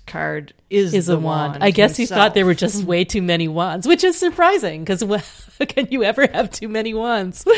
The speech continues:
Speaker 2: But yeah, so, so then you have the, the, the phoenix wand, as you said. Uh, then,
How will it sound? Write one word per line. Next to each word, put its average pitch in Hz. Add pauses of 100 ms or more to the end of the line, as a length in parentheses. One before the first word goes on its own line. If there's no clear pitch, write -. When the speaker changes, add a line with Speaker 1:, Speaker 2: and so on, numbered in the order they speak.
(600)
Speaker 2:
But 180
yeah, 180
so, 165
so 175
then 175
you 208
have 175
the, 147
the, 165 (100)
the 165
phoenix 147
wand, 143
as 143
you 170
said. 143 (460)
Uh, 165
then, 277